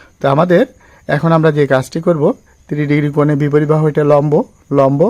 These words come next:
মানে অপোজিট বাহুটাকে আমরা বলি, সূক্ষ্ম কোণের অপোজিট বাহুটাকে বলি লম্ব। তো so এটি হলো লম্ব আর এটি হলো অতিভুজ। লম্ব আর অতিভুজের অনুপাত আমরা জানি,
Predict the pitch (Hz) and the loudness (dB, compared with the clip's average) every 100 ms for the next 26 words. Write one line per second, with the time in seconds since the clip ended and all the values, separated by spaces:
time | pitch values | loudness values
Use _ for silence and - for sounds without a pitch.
0 | 269 135 143 135 156 165 151 156 156 156 | 0 -4 -2 -2 -2 -2 0 0 0 -2
1 | 147 151 143 139 139 190 165 - 147 147 | 0 0 2 0 0 -2 -4 -4 -2 0
2 | 143 135 143 147 147 143 139 139 139 135 | 2 2 0 -2 -4 -4 -4 -4 -4 -2
3 | 139 135 135 147 262 _ _ - 135 - | -2 -2 -2 -2 -6 _ _ -10 -10 -4
4 | 147 151 - _ - - 143 139 139 131 | -4 -4 -10 _ -12 -8 -4 -2 0 0
5 | 127 139 247 - _ _ _ - 123 123 | 0 -2 -4 -8 _ _ _ -8 -6 -6
6 | - 147 156 143 139 180 254 _ _ 147 | -8 -8 -6 -4 0 0 -2 _ _ -8
7 | 131 135 135 131 _ _ _ 139 139 135 | -4 0 0 0 _ _ _ -2 0 2
8 | 139 135 139 151 156 160 165 175 185 180 | 0 0 -2 -2 -4 -2 -2 -2 -2 -4
9 | 165 165 165 175 151 | -2 -2 0 0 0